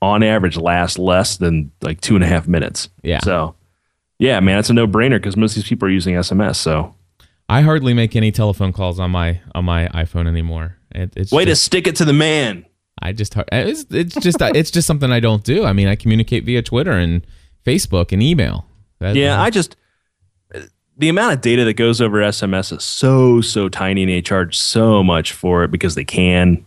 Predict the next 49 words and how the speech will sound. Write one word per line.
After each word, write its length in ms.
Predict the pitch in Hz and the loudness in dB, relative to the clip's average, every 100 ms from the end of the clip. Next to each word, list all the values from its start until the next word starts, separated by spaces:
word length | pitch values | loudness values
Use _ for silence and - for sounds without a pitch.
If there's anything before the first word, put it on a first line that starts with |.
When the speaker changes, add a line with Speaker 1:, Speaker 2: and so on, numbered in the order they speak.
| _ - | _ -2
Speaker 1:
And, 280 | 87 85 | 0 2
uh, 340 | 82 78 73 - _ - | 2 2 0 -4 _ 0
you 80 | 147 | 2
know 80 | |
what? 140 | 143 143 | 4 2
If, 100 | 120 | 0
if 180 | 107 127 | 0 0
I 120 | 151 | 0
can, 240 | 131 92 | 0 0
if 120 | 98 | -2
I 80 | 127 | -2
can 200 | 139 117 | 2 2
use, 400 | 113 117 113 - - - | 4 4 2 -2 -8 -4
uh, 220 | 87 82 | 0 0
Google 300 | 87 120 117 | 2 4 4
Voice 420 | 101 101 107 - _ _ _ _ _ - | 4 4 2 -2 _ _ _ _ _ -6
and 300 | 90 90 87 | 0 2 2
be 220 | 92 101 | 2 4
able 180 | 98 92 | 4 2
to 140 | 82 87 | 0 -2
respond 520 | 90 - 98 92 92 | -2 -2 0 2 4
nearly 320 | 101 98 92 | 4 4 2
as 140 | 90 | 0
fast, 420 | - 92 92 - - _ _ _ _ _ - 87 | -2 0 0 -4 -10 _ _ _ _ _ -8 -4
I'm 80 | |
gonna 100 | 80 | -2
use 160 | 76 76 | -2 -4
that 140 | - | -6
instead. 360 | - - - - _ _ _ _ _ _ _ _ _ _ - | -8 -10 -10 -10 _ _ _ _ _ _ _ _ _ _ -2
Speaker 2:
Yep. 160 | - - _ - - - | -2 -4 _ -18 -18 -8
All 140 | - 196 | 0 2
right. 240 | 175 151 | 2 2
So 240 | 185 180 180 | 2 2 2
let's 180 | 190 | 0
see. 200 | - 196 | 0 0
What 120 | 180 190 | 2 2
else 120 | 185 | 2
do 80 | 175 | 2
we 100 | 175 | 4
have 140 | 156 | 2
on 160 | 156 147 | 2 2
here? 240 | 143 123 | 4 2
Warner 280 | 123 151 165 | 2 0 0
Brothers 380 | 160 151 156 143 | 0 0 2 2
and 100 | 139 | 0
N 140 | 143 | 0
B 120 | 139 | 0
C 200 | - 139 | 0 0
say 560 | 131 143 127 123 120 | 0 2 2 2 2